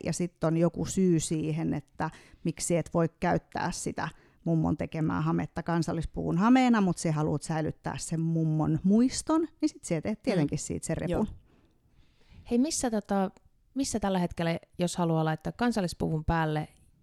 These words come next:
Speaker 3: eikä erottua joukosta, niin mitkä on sellaisia yleisölle avoimia tapahtumia, vaikka nyt sit joutuisi pääsymaksunkin maksaa, mut mitkä festivaalit, tapahtumat, juhlat on takuvarmasti sellaisia, että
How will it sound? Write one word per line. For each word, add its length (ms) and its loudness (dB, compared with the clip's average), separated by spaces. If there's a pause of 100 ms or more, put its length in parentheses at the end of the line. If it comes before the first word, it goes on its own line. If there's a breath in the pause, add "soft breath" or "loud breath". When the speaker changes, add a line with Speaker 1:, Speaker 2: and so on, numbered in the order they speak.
(100)
Speaker 3:
eikä 240 -4
erottua 500 0
joukosta, 640 -2 (420)
niin 240 -2
mitkä 320 0
on 60 2
sellaisia 600 0 (280)
yleisölle 680 0 (300)
avoimia 580 0
tapahtumia, 560 -4
vaikka 220 -4
nyt 120 -4
sit 180 -6
joutuisi 280 0
pääsymaksunkin 640 -2
maksaa, 300 -4
mut 160 -6
mitkä 340 0 (280 soft breath)
festivaalit, 800 -2
tapahtumat, 560 -4
juhlat 320 0
on 160 -2
takuvarmasti 760 0
sellaisia, 560 -6
että 260 -10